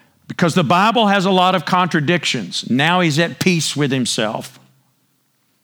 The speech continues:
And it continues. Did you know that two-thirds, two-thirds of high school students that grew up in church, two-thirds of them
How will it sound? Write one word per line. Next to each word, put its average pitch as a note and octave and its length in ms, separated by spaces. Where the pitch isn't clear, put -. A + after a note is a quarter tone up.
And E3+ 160
it F3+ 160
continues. G3+ 1200
Did F#3 160
you C#4 80
know C4+ 160
that A3 200
two-thirds, G#3 1500
two-thirds A3+ 1500
of F3+ 180
high A3 300
school C4 480
students F3+ 640
that D3+ 180
grew A#3+ 240
up A#3+ 180
in G3+ 140
church, - 840
two-thirds A#3+ 680
of E3+ 100
them C#3+ 360